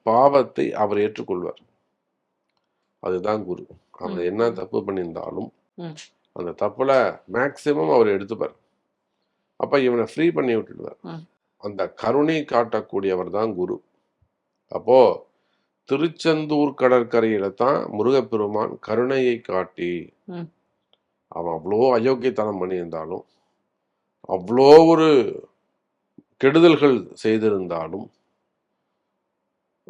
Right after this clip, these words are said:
Speaker 1: எவ்வளோ குற்றவாளியாக இருந்தாலும், அவருடைய ஆணவத்தை அழித்து,
Speaker 2: ம்.
Speaker 1: "நீ சிவாய நம்ம சொன்ன
Speaker 2: ம்.
Speaker 1: நமச்சிவாய சொல்லி நீ தப்பு பண்ணக்கூடாது,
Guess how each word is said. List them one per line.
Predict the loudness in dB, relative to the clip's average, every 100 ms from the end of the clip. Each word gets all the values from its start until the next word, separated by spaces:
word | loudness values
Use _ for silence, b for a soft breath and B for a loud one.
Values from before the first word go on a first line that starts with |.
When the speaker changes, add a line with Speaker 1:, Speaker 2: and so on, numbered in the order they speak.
| -8
Speaker 1:
எவ்வளோ | -4 4 6 6 4
குற்றவாளியாக | -4 2 4 8 6 6 2 0 -2
இருந்தாலும், | -6 -8 -8 -8 -10 -12 _ _ _ _ _ _
அவருடைய | -8 -4 -4 -4 -4
ஆணவத்தை | -2 -2 0 -2 -4 -4 -2
அழித்து, | 0 -2 -4 -6 -6 -8
Speaker 2:
ம். | -12
Speaker 1:
"நீ | -10 -10 _ -14
சிவாய | -6 -2 -2
நம்ம | -2 -6
சொன்ன | -6 -8 -8 -12 _ b b b
Speaker 2:
ம். | -18 -8
Speaker 1:
நமச்சிவாய | -6 -6 -2 0 0
சொல்லி | 0 -4 -4
நீ | -4
தப்பு | -8 -8
பண்ணக்கூடாது, | -10 -6 -8 -8 -8 -8